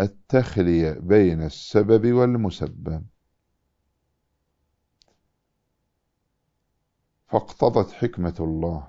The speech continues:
تبارك وتعالى أن يسير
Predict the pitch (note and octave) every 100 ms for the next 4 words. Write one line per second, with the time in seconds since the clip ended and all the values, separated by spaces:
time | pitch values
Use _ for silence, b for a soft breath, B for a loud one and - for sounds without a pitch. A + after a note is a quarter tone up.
0 | - D#2+ E2+ F#2+ F2+ D#2+ D#2+ D#2 D2+ D#2
1 | D2+ D2 G2 A#2 _ _ _ _ _ _
2 | _ _ _ - G#2 F#2+ F#2 F2+ E2+ A#2
3 | G#2 F2 D#2